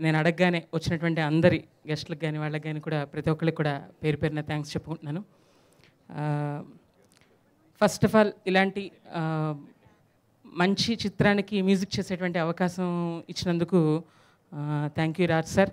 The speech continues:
thank you <laughs> వేరెవరో కాదు మీరే, thank you రాజ్ మహేంద్ర సార్ and మహేష్ సార్ also. Why? Because, uh,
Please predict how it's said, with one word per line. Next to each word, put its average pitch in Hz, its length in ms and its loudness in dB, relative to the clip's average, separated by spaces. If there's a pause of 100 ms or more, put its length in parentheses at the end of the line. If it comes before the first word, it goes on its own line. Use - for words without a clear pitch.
(720)
thank 160 220 0
you 180 100 10 (480)
<laughs> - 500 -20
వేరెవరో 170 360 2
కాదు 160 180 2
మీరే, 151 300 -4 (640)
thank 151 160 -2
you 156 80 0
రాజ్ 151 200 -4
మహేంద్ర 151 260 -4
సార్ 185 240 -14
and 156 540 -4
మహేష్ 156 260 0
సార్ 170 160 0
also. 156 320 -4 (880)
Why? 170 160 4
Because, 170 400 4
uh, 151 840 -2